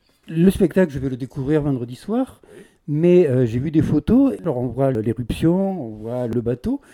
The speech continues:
Speaker 1: J'ai eu l'impression qu'on était un peu dans le spectacle de Tréteau, c'est pour ça que je vous ai parlé un peu de, de Goldoni.
Speaker 2: Vous, c'est une très bonne observation. C'est vrai qu'on est dans un spectacle qui doit donner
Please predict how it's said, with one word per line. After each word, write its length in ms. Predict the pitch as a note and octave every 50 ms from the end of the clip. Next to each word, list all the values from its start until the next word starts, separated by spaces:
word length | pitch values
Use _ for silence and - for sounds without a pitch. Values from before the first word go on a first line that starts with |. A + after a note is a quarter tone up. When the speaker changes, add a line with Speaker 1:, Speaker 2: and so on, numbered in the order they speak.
| - - - _ _ _
Speaker 1:
J'ai 120 | - D3
eu 120 | F#3+ D#4 D#4+
l'impression 360 | C#4 - - D3 - F4 F4+
qu'on 100 | F4 B3
était 180 | G#3 - -
un 60 | F#3+ F3+
peu 160 | - D#4 D4+
dans 80 | A#3
le 60 | F3 D#3+
spectacle 400 | - - E3+ C#3+ - C#4+ A#3 F3
de 100 | F3+ C#3+
Tréteau, 500 | - - - F#3+ - - A3 G3+ G#3+ G#3
c'est 120 | - E3+
pour 160 | C#3+ D#3 C#3
ça 100 | - C4+
que 80 | C#4+ A#3+
je 60 | -
vous 140 | F3 D3+ D3
ai 40 | D3+
parlé 300 | - - C#3+ C3 D#3+ F3
un 80 | E3 D3+
peu 180 | - - F3+
de, 220 | D#3+ C#3+ C#3 C#3 C#3+
de 140 | C3 C3+
Goldoni. 600 | C3+ C3 D3+ D3 D3 C#3 D3 D3+ D3 D3+ D#3+ E3 E3 _ - - B2+ A#2+
Speaker 2:
Vous, 160 | A#2 G#2+ A#2 C3
c'est 240 | A#2+ C3+ B2 -
une 80 | C#3 C3
très 160 | - - D#3
bonne 160 | F3 E3+ E3
observation. 640 | D3+ C3+ - - C#3 B2 A#2+ A2+ - - - C#3+ F#3+ G3 - _ _ - _ _ -
C'est 280 | - - - C#3+ C#3
vrai 540 | B2+ A2+ G#2 G2+ G#2 A#2 C#3 E3+ G3 A#3 F#3 -
qu'on 440 | - D3+ C#3+ C#3 C3+ C3+ C3+ C3+
est 340 | C#3 D3 E3+ F#3 G3+ A3 A3+
dans 880 | F3+ C3+ A#2 A2+ A2 G#2+ A#2 C3+ D3 D#3 D#3+ D#3+ D3+ B2+ G#2+ G#2 A2+ C#3
un 80 | C3+
spectacle 720 | C3 - - - D3 C3+ - - - F#3 G#3 G3+ - - - -
qui 180 | - C3+ C3
doit 180 | A#2+ C3+ D3+ C#3+
donner 540 | C3 C#3+ D3+ D#3 D3 D3 D#3 F#3 G#3 A3